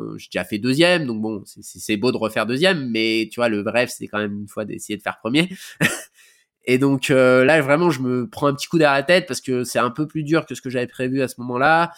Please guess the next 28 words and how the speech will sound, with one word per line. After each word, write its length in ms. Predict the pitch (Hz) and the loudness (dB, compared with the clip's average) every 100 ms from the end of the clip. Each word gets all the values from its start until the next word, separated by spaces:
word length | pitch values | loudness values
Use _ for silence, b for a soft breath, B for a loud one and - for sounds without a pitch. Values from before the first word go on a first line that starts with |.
| B B B | B B B
Et 160 | 123 127 | -2 -2
puis, 240 | - 143 | -2 -6
je 120 | 127 131 | -2 -2
perds, 440 | - 147 147 135 | 0 4 4 4
euh, 340 | 120 117 117 | 6 6 6
tu 120 | 113 - | 2 -4
vois, 120 | 127 | -4
cette, 220 | 127 - _ _ _ _ | -4 -14 _ _ _ _
enfin, 540 | - 104 104 101 98 95 | -14 -6 -6 -6 -8 -10
parce 140 | - | 0
que 60 | 143 | 2
là, 100 | 151 | 2
vraiment, 320 | 147 175 170 | 2 2 2
j'ai 100 | 117 - | 0 0
tellement 260 | 147 147 | 0 2
l'impression 380 | 147 135 143 156 | 0 0 -4 -4
qu'il 160 | - 123 | -4 -4
est 20 | |
au-dessus 380 | 127 - 170 151 | -4 -4 -6 -6
que 160 | 117 | -8
je 60 | 107 | -6
me 160 | 113 | -6
dis, 180 | 120 139 | -6 -4
ouais, 180 | 113 101 | -2 -4
voilà, 240 | 87 87 113 | -4 -6 -8
c'est 120 | - | -10
pas 120 | - | -20
possible. 400 | - 107 147 143 | -14 -10 -8 -8